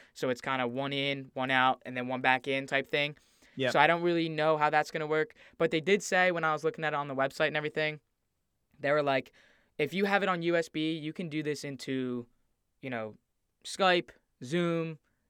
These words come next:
Speaker 1: any of those, you know,
Speaker 2: Yeah.
Speaker 1: where you bring
Speaker 2: Yeah.
Speaker 1: in callers." Uh, so, so it's working that way. But those are the types of things that I still gotta try to figure out.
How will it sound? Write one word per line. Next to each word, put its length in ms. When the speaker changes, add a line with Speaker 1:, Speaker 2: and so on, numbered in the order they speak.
Speaker 1:
any 240
of 40
those, 640
you 120
know, 140
Speaker 2:
Yeah. 80
Speaker 1:
where 160
you 100
bring 220
Speaker 2:
Yeah. 60
Speaker 1:
in 140
callers." 560
Uh, 260
so, 360
so 380
it's 180
working 320
that 220
way. 240
But 120
those 180
are 40
the 80
types 220
of 80
things 220
that 100
I 80
still 600
gotta 260
try 180
to 80
figure 320
out. 240